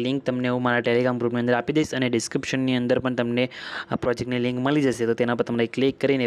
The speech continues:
પ્રોજેક્ટને ઇમ્પોર્ટ કરી લેવાનો છે, બરાબર? તો પ્રોજેક્ટને ઇમ્પોર્ટ કર્યા બાદ તમારે શું કરવાનું છે, અહીંયા પ્રોજેક્ટ ઉપર તમારે અહીંયા ક્લિક કરવાનું છે અને સિમ્પલ તમે જોઈ શકો છો,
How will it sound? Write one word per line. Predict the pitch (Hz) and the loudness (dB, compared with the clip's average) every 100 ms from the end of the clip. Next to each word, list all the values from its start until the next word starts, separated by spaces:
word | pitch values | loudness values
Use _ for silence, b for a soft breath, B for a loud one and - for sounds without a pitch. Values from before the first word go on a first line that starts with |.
| 117 | 0
પ્રોજેક્ટને | 113 113 117 113 | 0 0 -2 -4
ઇમ્પોર્ટ | 107 120 127 - | -2 -2 -2 -2
કરી | - 110 104 | 0 2 2
લેવાનો | 101 101 104 | 0 -2 -4
છે, | 127 | 0
બરાબર? | 143 139 143 143 B B - | 2 2 0 -4 B B -6
તો | 120 | 0
પ્રોજેક્ટને | 135 143 156 147 | 0 2 0 0
ઇમ્પોર્ટ | 143 - | -2 0
કર્યા | 139 139 | 2 2
બાદ | 131 | 0
તમારે | 135 131 139 | 0 2 0
શું | 135 | 0
કરવાનું | 131 131 127 | 0 0 0
છે, | 131 | 2
અહીંયા | 123 120 | 2 2
પ્રોજેક્ટ | 113 107 107 | 0 0 -4
ઉપર | 110 107 | -4 -6
તમારે | 110 110 | -4 -4
અહીંયા | 107 - | -6 -4
ક્લિક | 139 - | -4 0
કરવાનું | 139 131 131 120 | -2 0 -2 -2
છે | 127 | -2
અને | 120 117 | -2 -4
સિમ્પલ | 123 123 127 120 | -6 0 0 0
તમે | 117 127 | -2 2
જોઈ | 135 123 | 2 0
શકો | 120 | -2
છો, | 120 | -2